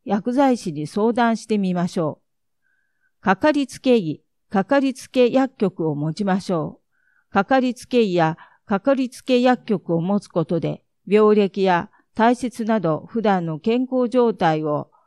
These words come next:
把握でき、適切な治療やアドバイスにつながります。お薬手帳で処方薬の管理をしましょう。処方薬は市販薬よりも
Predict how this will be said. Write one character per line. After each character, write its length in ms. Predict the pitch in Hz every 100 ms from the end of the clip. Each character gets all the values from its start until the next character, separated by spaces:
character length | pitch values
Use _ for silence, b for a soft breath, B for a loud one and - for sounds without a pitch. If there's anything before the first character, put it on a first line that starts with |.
| _
把 200 | - 185
握 140 | 214 214
で 160 | 190
き、 280 | 185 156 - _ _
適 260 | - 180 240
切 320 | 285 269 262
な 260 | 254 247 - -
治 140 | -
療 260 | 185 208 196
や 280 | 196 180 -
ア 120 | 233
ド 100 | 247
バ 200 | 226 185
イ 60 | 160
ス 120 | -
に 160 | 214 240
つ 140 | -
な 140 | 180 160
が 120 | 151
り 100 | 147
ま 160 | 139
す。 240 | 139 - _ _ _ _ _ _ _ _ _ _ _
お 140 | - 196
薬 420 | 285 311 285 277
手 160 | 277
帳 280 | 269 214 180
で 240 | 160 143 - _ _ _
処 120 | - 185
方 280 | 269 302 233
薬 300 | 175 147 165
の 160 | 147
管 260 | - 294 262
理 140 | 196
を 80 | 156
し 140 | -
ま 160 | 170 160
し 140 | -
ょ 200 | 165 - _ _ _ _ _ _ _ _
う。 80 | -
処 120 | 226
方 260 | 220 247 214
薬 280 | 185 175 170
は 240 | 160 -
市 220 | - - 240
販 300 | 254 262 233
薬 300 | 185 165 175
よ 140 | 175
り 100 | 165
も 280 | 160 147